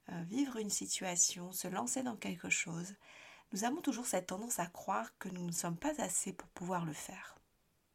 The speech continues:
Et si, et si nous croyions en nous finalement ? Si nous nous autorisions à croire que nous sommes capables, que nous sommes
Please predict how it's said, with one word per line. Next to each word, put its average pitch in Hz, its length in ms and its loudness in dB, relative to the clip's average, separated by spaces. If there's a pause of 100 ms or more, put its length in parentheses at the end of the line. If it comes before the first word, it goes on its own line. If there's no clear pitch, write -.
(1120)
Et 247 100 6
si, 311 320 4 (1400)
et - 100 0
si - 320 -2 (540)
nous 196 140 -2
croyions 202 680 -2
en 175 120 -2
nous 165 200 -4
finalement ? - 460 -8 (760)
Si - 160 4
nous 269 120 10
nous 233 240 4
autorisions 254 680 4
à 220 100 8
croire 190 680 2
que - 100 0
nous 185 200 -2
sommes 247 320 2
capables, - 580 -4 (460)
que 214 80 2
nous 202 180 0
sommes 254 300 2